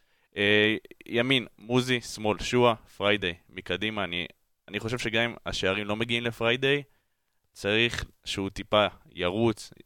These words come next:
יבלגן את השחקנים ב-, בהתקפה ש-, בהתקפה שלו, יבוא לקבל כדור, יבוא למאבקים פיזיים, זה הכי חשוב עם הבלמים של מכבי חיפה.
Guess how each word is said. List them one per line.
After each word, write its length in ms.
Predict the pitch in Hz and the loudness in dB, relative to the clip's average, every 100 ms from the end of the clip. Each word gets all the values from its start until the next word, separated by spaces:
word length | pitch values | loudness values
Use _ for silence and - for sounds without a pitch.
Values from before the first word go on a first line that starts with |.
| - | -8
יבלגן 520 | 98 92 90 92 107 | -6 -2 -2 2 0
את 120 | 107 | 2
השחקנים 760 | 107 95 92 - - 95 104 104 | 4 4 2 -4 -8 -6 -6 0
ב-, 180 | 98 87 | 2 2
בהתקפה 420 | 92 87 - - | 0 -2 -4 -4
ש-, 60 | 110 - - | -4 -6 -4
בהתקפה 400 | 90 - 92 110 | -4 -4 -4 -2
שלו, 380 | - 113 110 101 - _ _ - | 0 4 4 2 -6 _ _ -6
יבוא 240 | 95 113 | 4 6
לקבל 320 | 117 110 113 110 | 6 4 2 2
כדור, 400 | 101 113 117 98 | 0 2 4 4
יבוא 300 | 90 110 107 | 4 4 4
למאבקים 520 | 101 98 92 95 113 | 4 2 2 -2 -4
פיזיים, 340 | - 120 120 | 0 0 0
זה 60 | 95 | -2
הכי 160 | 101 | -4
חשוב 220 | 110 107 107 | -6 -6 -6
עם 60 | |
הבלמים 300 | 90 90 92 | -4 -2 -2
של 160 | 101 92 | -4 -6
מכבי 280 | 90 95 95 | -6 -6 -4
חיפה. 280 | 120 143 | -2 0